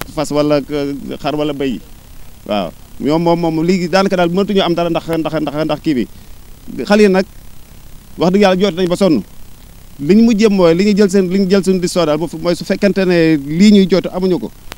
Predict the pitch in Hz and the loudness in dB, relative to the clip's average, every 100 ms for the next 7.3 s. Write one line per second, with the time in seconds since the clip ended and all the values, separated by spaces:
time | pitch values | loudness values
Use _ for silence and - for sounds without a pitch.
0 | - - - 160 151 151 160 135 107 - | -18 -12 -6 -4 -4 -4 -4 -4 -6 -10
1 | - - - - - - - - 170 156 | -20 -20 -18 -18 -18 -20 -12 -4 -4 -4
2 | 151 135 131 127 117 - - - - - | -6 -6 -8 -8 -10 -10 -18 -20 -20 -20
3 | - - - - 151 - 151 151 139 143 | -18 -20 -12 -4 -4 -4 -12 -12 -12 -6
4 | 170 202 208 202 - - - - - - | 2 4 4 2 -6 -12 -12 -10 -12 -10
5 | - 202 196 196 180 170 180 180 151 - | 0 2 4 2 0 -2 0 -2 -2 -8
6 | - - - - 147 202 196 202 185 185 | -18 -20 -20 -10 0 0 2 0 0 -2
7 | 190 170 180 | -4 -4 -4